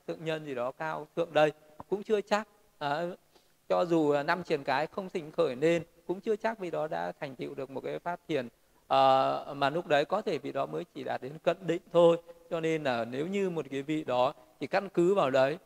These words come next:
là không trong tâm khởi lên năm triền cái, có thực hành thiền, cũng chưa chắc,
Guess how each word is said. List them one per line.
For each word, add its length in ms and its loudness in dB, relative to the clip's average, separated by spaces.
là 80 -4
không 380 -4
trong 200 -2
tâm 320 0
khởi 180 -2
lên 140 -8
năm 160 -6
triền 200 -6
cái, 320 2
có 120 -2
thực 200 -6
hành 260 -10
thiền, 200 0
cũng 140 -8
chưa 180 -8
chắc, 240 -2